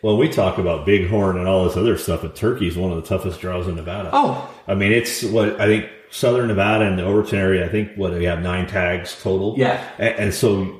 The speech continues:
Speaker 1: you have nine tags among forty-five hundred or five thousand people putting in for those nine
Speaker 2: And through some
Speaker 1: tags.
Speaker 2: of the projects and the Predator projects, it went from seven to nine.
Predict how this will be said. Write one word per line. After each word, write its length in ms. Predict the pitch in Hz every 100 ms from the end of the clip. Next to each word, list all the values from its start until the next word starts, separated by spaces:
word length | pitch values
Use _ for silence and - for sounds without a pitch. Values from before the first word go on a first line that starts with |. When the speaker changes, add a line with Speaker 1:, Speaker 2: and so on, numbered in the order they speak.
| -
Speaker 1:
you 140 | 120 120
have 60 | 98
nine 240 | 104 107 90
tags 400 | 101 104 95 87
among 380 | 90 90 87 82 - - _ _ -
forty-five 520 | 104 101 - 98 95
hundred 240 | 95 95
or 80 | 87
five 260 | 98 95 92
thousand 300 | 95 87 85
people 240 | 107 92
putting 260 | - 90 87
in 140 | 87
for 100 | 95
those 140 | 85 80
nine 160 | 160
Speaker 2:
And 80 | 165
through 160 | 214 214
some 180 | 196 185
Speaker 1:
tags. 120 | 170
Speaker 2:
of 60 |
the 60 | -
projects 440 | 175 208 160 143
and 160 | 147 147
the 80 | 127
Predator 320 | 147 180 226
projects, 480 | - 107 107 131 156
it 120 | 151
went 140 | 175 -
from 180 | 123
seven 360 | - 107 104 90
to 80 | 90
nine. 300 | 90 87